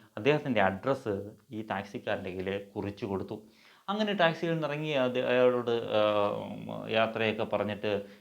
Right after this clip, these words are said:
ഈ ഇവർ ദാമോദർ കോളേജ്, ദാമോദരും ഇയാളും കൂടെ കോളേജിലേക്ക് അങ്ങനെ പോയി. കുറച്ച് നേരം കഴിഞ്ഞപ്പോഴേക്കും ടാറ്റ ഇൻസ്റ്റിറ്റ്യൂട്ടിലൊക്കെ ചെന്ന് കുറച്ച് നേരം കഴിഞ്ഞപ്പോൾ പോക്കറ്റ് തപ്പിയപ്പോഴാണ്, തപ്പിയപ്പോഴാണ് മനസ്സിലായത് പേഴ്സ് മറന്നുപോയി. പേഴ്സ് എവിടെയാണ്? പേഴ്സ് ഒരു ഷോൾഡർ ബാഗിനകത്ത് ഇട്ടിട്ട്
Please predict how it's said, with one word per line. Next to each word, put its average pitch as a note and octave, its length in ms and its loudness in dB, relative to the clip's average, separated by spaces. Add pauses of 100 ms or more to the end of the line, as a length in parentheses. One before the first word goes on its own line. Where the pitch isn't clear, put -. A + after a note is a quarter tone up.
(140)
ഈ G#2+ 120 -2
ഇവർ G2+ 380 4
ദാമോദർ G2+ 460 2
കോളേജ്, G2 380 -2
ദാമോദരും G#2+ 680 0
ഇയാളും G2 280 0
കൂടെ G2 200 -2
കോളേജിലേക്ക് G2+ 800 0 (100)
അങ്ങനെ G2 460 -6
പോയി. G2+ 180 -4
കുറച്ച് C#3 300 -6
നേരം E3+ 180 0
കഴിഞ്ഞപ്പോഴേക്കും B2+ 560 -4
ടാറ്റ G#2+ 200 -2
ഇൻസ്റ്റിറ്റ്യൂട്ടിലൊക്കെ A#2+ 560 -4
ചെന്ന് A2+ 200 -16
കുറച്ച് G#2+ 240 -6
നേരം A#2 140 -4
കഴിഞ്ഞപ്പോൾ A2 260 -4
പോക്കറ്റ് A2 320 -4
തപ്പിയപ്പോഴാണ്, G#2+ 500 -6
തപ്പിയപ്പോഴാണ് G#2+ 380 -4
മനസ്സിലായത് G2+ 480 -2 (800)
പേഴ്സ് G2 280 -4
മറന്നുപോയി. F#2 360 -6 (400)
പേഴ്സ് A#2+ 280 4
എവിടെയാണ്? F#2+ 420 2 (300)
പേഴ്സ് B2+ 380 4 (460)
ഒരു G#2+ 460 0 (120)
ഷോൾഡർ A#2+ 320 6
ബാഗിനകത്ത് G2+ 520 4
ഇട്ടിട്ട് G2 520 -6